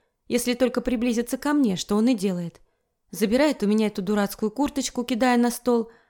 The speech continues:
а я... я не замечаю, как сама оказываюсь сидящей на этом самом столе. «Не надо». «Не надо что?»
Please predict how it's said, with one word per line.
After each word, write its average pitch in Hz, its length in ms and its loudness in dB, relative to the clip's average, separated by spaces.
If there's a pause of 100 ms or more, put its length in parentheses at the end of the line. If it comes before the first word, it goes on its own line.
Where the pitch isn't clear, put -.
(240)
а 214 120 -2
я... 247 320 -2 (480)
я 269 160 2
не 269 120 4
замечаю, 269 520 0
как 240 160 -8
сама 262 340 2
оказываюсь 214 480 -2
сидящей 226 460 0
на 208 140 2
этом 208 180 -2
самом 220 340 -2
столе. 202 460 -6 (880)
«Не 240 120 -6
надо». 180 420 -12 (800)
«Не 185 140 -4
надо 185 300 -4
что?» 165 340 -12